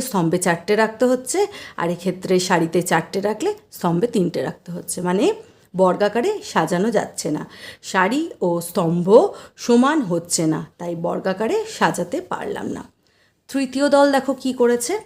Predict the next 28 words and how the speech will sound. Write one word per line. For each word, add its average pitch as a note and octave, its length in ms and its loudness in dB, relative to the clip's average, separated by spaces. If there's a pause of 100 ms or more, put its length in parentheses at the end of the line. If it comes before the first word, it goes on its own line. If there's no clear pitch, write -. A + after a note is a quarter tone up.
(320)
ছত্রিশটা G#3+ 600 0
বোতাম E3+ 340 -2 (100)
নিয়েছে। - 360 -6 (520)
সারিতে A3 500 4
রেখেছে C4+ 320 4 (120)
ছটি, A3+ 380 0
স্তম্ভে F3 460 0
রেখেছে G3 240 -4 (120)
ছটি। - 260 -6 (100)
দেখো, F3 200 -4 (300)
এক, G3+ 80 0 (180)
দুই, F#3+ 180 0 (160)
তিন, F3+ 240 -2 (200)
চার, F#3 240 2 (160)
পাঁচ, F3+ 220 -4 (160)
ছয়, C4+ 240 -2 (500)
সারি F3 240 0
বরাবর F#3 380 2 (120)
রেখেছে, A#3 300 -6 (200)
স্তম্ভ E3+ 280 0 (140)
বরাবর F3+ 300 2 (100)
দেখে G#3 240 0
নাও, E4+ 120 -2 (720)
এক, A3+ 120 0 (220)
দুই, G3+ 200 4 (220)
তিন, G3+ 240 0 (300)
চার, F#3+ 240 0 (220)
পাঁচ, - 220 -6